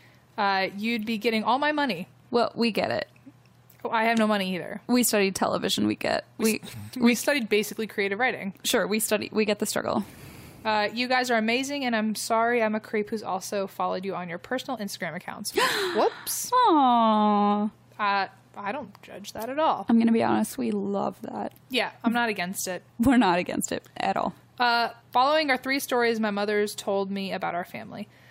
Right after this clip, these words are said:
Speaker 1: I love paranormal and true crime, and I'm in the camp of I want to believe more than I believe, but my mother doesn't bullshit, so it's hard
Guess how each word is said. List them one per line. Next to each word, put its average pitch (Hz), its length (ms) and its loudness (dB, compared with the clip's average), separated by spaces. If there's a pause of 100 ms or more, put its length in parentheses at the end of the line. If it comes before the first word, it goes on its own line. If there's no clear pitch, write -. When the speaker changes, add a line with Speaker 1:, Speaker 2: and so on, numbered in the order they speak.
(220)
Speaker 1:
I 208 60 2
love 247 200 2
paranormal 262 520 2
and 220 80 0
true 269 160 -4
crime, 208 340 -2
and 202 140 -4
I'm 202 240 -2
in 202 100 -4
the 208 100 -2
camp 214 300 -2
of 196 140 0
I 196 100 0
want 240 320 0
to 226 100 -2
believe 190 480 -6
more 196 240 -2
than 190 120 -4
I 185 160 -2
believe, 185 440 -8 (380)
but 208 160 2
my 202 120 2
mother 240 260 4
doesn't 208 460 0
bullshit, 196 440 -2 (140)
so 185 580 -2
it's 196 200 -10
hard 202 400 -2